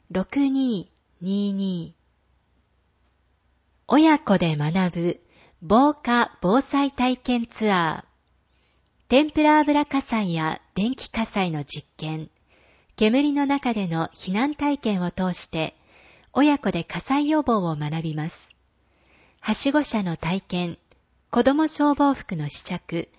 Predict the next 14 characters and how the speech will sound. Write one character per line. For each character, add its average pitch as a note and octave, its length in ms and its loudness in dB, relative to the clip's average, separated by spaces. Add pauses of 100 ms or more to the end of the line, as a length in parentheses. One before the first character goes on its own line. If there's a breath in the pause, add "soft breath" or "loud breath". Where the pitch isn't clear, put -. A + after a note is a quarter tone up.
(400 soft breath)
ス - 140 -16
タ C#4+ 140 2
ン D#4 60 -2
プ D#4 140 -4
ラ D#4 120 2
リ C4+ 160 0
ー - 40 -2
な G#3 120 -2
ど F#3+ 140 -2
も D#3+ 180 -2
行 E3 160 -6
い D#3 220 -4
ま D3+ 140 -4
す。 - 260 -20